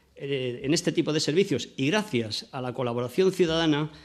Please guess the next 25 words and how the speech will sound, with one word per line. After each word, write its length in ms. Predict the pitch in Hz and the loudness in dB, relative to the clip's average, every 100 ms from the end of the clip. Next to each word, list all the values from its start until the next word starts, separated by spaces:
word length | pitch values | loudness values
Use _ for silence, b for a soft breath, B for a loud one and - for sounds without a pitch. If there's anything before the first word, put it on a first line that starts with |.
| B B | B B
se 180 | - | -2
tuvo 240 | 143 208 202 | 2 4 4
conocimiento 600 | 165 160 151 165 175 147 | 4 4 4 4 4 2
de 100 | 131 | 0
que 80 | 160 | 2
una 220 | 170 151 | 2 0
persona 560 | 127 - 165 143 135 - | -2 0 2 2 0 -6
en, 260 | 120 113 107 - | -10 -8 -10 -2
en 120 | 156 | 0
Ávila, 300 | 165 131 139 | 2 0 -2
en 80 | 135 | -4
la 80 | |
provincia 380 | 120 117 143 - | -4 -2 -2 0
de 80 | 143 | 0
Ávila, 340 | 147 131 127 b b b b | 0 -2 -4 b b b b
podría 360 | - 165 202 202 | 0 2 4 2
estar 260 | 175 185 | 2 2
vendiendo 460 | 160 151 151 170 156 | 4 6 6 6 6
material 440 | 147 143 135 170 | 4 2 0 2
de 100 | 123 | 0
protección 720 | 120 131 127 123 - 151 151 - | 0 0 0 -6 -2 0 0 0
no 360 | 156 180 226 220 - | 2 4 4 4 2
homologado 840 | 151 175 143 120 156 151 160 160 B B - | 4 6 6 4 2 2 2 0 B B -2
a 120 | 135 | 0
ayuntamientos, 880 | 127 127 120 131 170 160 151 151 | 4 4 2 2 4 4 0 -2